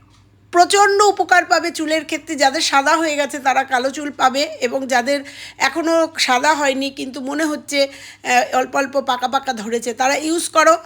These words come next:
তোমাদের দেখো একদম গ্যারান্টি দিয়ে বলবো তোমাদের চুল আর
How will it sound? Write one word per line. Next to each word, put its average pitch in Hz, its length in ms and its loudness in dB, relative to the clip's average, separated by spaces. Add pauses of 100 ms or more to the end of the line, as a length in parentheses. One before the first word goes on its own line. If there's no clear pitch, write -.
(120)
তোমাদের 254 380 -4
দেখো 269 380 -2 (100)
একদম 262 580 0 (400)
গ্যারান্টি 294 400 0
দিয়ে 294 200 -4
বলবো 269 340 -2
তোমাদের 240 460 -4
চুল 302 240 -8 (100)
আর 220 120 -4